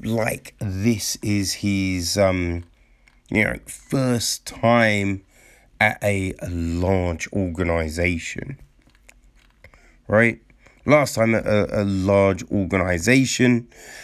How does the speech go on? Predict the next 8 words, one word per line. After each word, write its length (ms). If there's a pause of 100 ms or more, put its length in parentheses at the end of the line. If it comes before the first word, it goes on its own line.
(200)
So, 440
um, 360 (1160)
you 100
know, 160 (320)
absolute 880 (180)
championships. 1600 (1800)
That's, 460
uh, 520